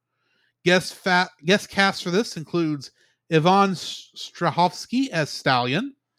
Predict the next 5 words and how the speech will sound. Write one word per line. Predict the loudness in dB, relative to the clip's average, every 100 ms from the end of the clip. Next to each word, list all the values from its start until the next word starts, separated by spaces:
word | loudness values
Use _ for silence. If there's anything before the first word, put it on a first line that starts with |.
| _ _ _ _
Curtis | 2 4 4 2
Armstrong | 0 0 -2 -2 -2 -4
as | -12
Constable | -4 -2 -2 -6 -6 -2
Lumpf, | -2 -2 -8 -20